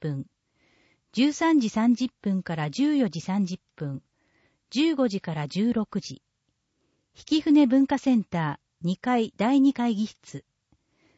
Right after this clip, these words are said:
墨田区京島一の三十八の十一。九月三日土曜、十時三十分から十一時三十分。墨田産業会館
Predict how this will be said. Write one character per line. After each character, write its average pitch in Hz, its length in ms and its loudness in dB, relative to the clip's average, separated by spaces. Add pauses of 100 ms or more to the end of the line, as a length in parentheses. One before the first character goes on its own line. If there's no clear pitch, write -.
(280)
墨 262 320 4
田 311 140 -4
区 208 140 -4
京 233 280 0
島 208 460 -2
一 285 240 -4
の 294 140 4
三 269 260 4
十 180 180 -2
八 156 240 -2
の 185 140 2
十 170 240 -4
一。 - 420 -8 (1700)
九 330 80 0
月 320 280 -2
三 175 240 -2
日 190 140 -4
土 185 120 0
曜、 196 320 -2 (460)
十 294 240 0
時 233 100 -2
三 233 240 2
十 254 160 0
分 196 320 -4
か 170 120 -8
ら 156 140 -4
十 254 280 0
一 269 220 -2
時 185 120 -4
三 196 260 0
十 190 160 -6 (120)
分。 143 280 -6 (920)
墨 311 260 6
田 196 140 0
産 277 240 4
業 294 220 2
会 285 260 0
館 165 340 -2